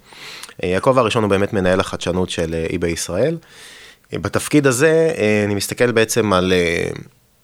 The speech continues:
שלוש גזרות מרכזיות. ה-, הראשונה היא קודם כל להסתכל החוצה, אה, להבין מה קורה באקוסיסטם הישראלי ברמה הטכנולוגית, ברמה, אה, האנושית, אה, לנסות לזהות, אה, אנשים מעניינים, טאלנטים מעניינים מצד אחד, ומצד שני כל הזמן ללמוד מה קורה בתחומי הסייבר, בתחומי הפינטק,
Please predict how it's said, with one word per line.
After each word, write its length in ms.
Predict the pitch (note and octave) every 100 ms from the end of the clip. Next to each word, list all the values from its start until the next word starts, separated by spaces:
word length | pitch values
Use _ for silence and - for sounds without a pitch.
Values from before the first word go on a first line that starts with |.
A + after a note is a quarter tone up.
| _ _ - - _
שלוש 320 | - A2 B2+
גזרות 320 | - G#2+ G2
מרכזיות. 600 | F#2+ E2+ F2 E2 D2+ D2
ה-, 220 | E2 F2 E2+
הראשונה 420 | E2 F2+ - A#2
היא 80 | C3
קודם 120 | C3
כל 80 | B2+
להסתכל 440 | G2+ - F#2+ G#2+
החוצה, 380 | F2+ - G2+ - D#2+ _ _ _ _ -
אה, 120 | E2
להבין 280 | E2 E2 G#2
מה 120 | G#2
קורה 200 | G#2 G2
באקוסיסטם 640 | F2 F2+ F2+ - F2+ F#2
הישראלי 480 | E2 - E2+ E2+ G#2
ברמה 400 | F2+ E2 E2 F2
הטכנולוגית, 640 | E2+ - - E2 A2+ A#2 G2
ברמה, 540 | E2 D#2 D#2 F2+ F2+ E2 - - - - -
אה, 160 | E2+ E2+
האנושית, 640 | - F2 E2+ - C3+ C#3 - - -
אה, 120 | E2+
לנסות 400 | E2 F2 E2+ G#2
לזהות, 540 | G#2 F2 F2 F2+ - -
אה, 120 | E2 E2
אנשים 360 | E2+ E2 - A2
מעניינים, 380 | G#2+ G2+ G2+
טאלנטים 400 | F2+ F#2+ G2+ G#2
מעניינים 320 | G2+ G2 G2 F#2+
מצד 260 | F2+ F#2+
אחד, 280 | F2 - C#3+
ומצד 340 | B2 F#2 F2+ A2+
שני 180 | A2 G#2+
כל 240 | - G2+
הזמן 260 | A2+ G#2 G2
ללמוד 340 | F2 E2+ A2
מה 120 | G2 F#2+
קורה 300 | - E2+ E2
בתחומי 400 | D#2+ - F2 F2
הסייבר, 580 | E2+ - F2 F2 D#2+
בתחומי 420 | D#2 E2+ - F2 E2+
הפינטק, 560 | E2 - F2+ F2 D#2+